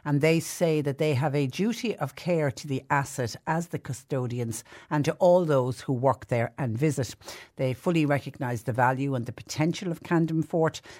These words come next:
and they're committed to maximising its potential into the future. To that end,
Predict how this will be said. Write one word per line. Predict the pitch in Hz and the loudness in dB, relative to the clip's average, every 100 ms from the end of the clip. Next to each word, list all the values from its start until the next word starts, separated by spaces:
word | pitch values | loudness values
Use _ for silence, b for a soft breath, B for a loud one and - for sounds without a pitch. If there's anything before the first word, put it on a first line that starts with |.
| B | B
and | 139 | -2
they're | 135 | 0
committed | - 147 139 143 | 2 0 0 0
to | 147 | 0
maximising | 139 160 160 - 135 127 123 120 | 2 2 0 0 0 0 -2 -6
its | 113 | -6
potential | - - 127 117 - 127 - | -10 -8 -6 -4 -6 -8 -4
into | 123 - | -4 -4
the | - | -10
future. | - 165 147 117 101 _ - | -4 -4 -2 -4 -4 _ -8
To | 143 | -8
that | - 156 160 165 | 0 2 4 2
end, | 110 120 | 0 0